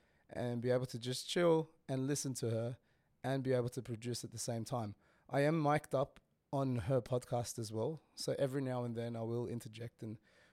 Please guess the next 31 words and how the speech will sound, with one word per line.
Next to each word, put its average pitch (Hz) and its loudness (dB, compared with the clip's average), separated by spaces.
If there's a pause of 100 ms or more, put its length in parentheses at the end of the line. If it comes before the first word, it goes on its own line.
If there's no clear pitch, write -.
(100)
put 139 -2
in 131 2
my 117 0
little 120 -2
dad 113 0
jokes, 120 -2
but, 120 -4
uh, 120 0 (220)
definitely 147 2
check 139 0
it 107 -2
out. 113 0 (720)
It's 117 -10
called 131 0
Spill 156 2
the 127 2
Matcha, 127 0 (460)
uh, 113 -8
by 107 -4
Adele. 110 -2 (760)
Uh, 120 -2
I'll 117 2
put 160 -2
the, 147 4
all 160 8
the 147 6
links 127 0
and 120 -2
all 127 0
the, 117 0
uh, 104 -2